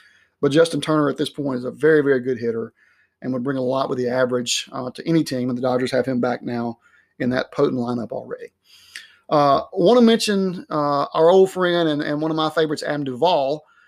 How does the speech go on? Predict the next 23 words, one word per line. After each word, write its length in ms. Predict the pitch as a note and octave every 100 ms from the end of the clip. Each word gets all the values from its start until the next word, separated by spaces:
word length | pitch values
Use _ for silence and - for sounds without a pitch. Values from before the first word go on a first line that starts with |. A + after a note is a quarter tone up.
| _ _
who 100 | D#3
signed 340 | D3 E3+ D#3+ D3+
with 80 |
the 60 | C#3
Miami 340 | C3+ D3 D#3+
Marlins, 640 | D3 D3+ F3+ D3 C3 A#2+ -
uh, 320 | C#3 C3+ C3 C3+
last 340 | C3+ C#3 C3
week. 320 | C3 C3+ - - _ _ _ _
Uh, 280 | C#3+ C#3 C3
Duvall 680 | D#3 D3 C#3 D#3+ E3 D#3+ D#3+
went 200 | E3 E3
there 280 | E3 D#3 D3
for 200 | - C#3+
one 260 | C3 D#3+ E3
year 320 | D#3+ D3+ D3
at 180 | C#3+ -
five 300 | D3 D3+ D3
million 240 | D3+ C#3+
dollars, 280 | C3+ C3 B2+
a 60 | B2+
very, 280 | C#3+ D#3+
very 400 | D3 D3 C#3+ C#3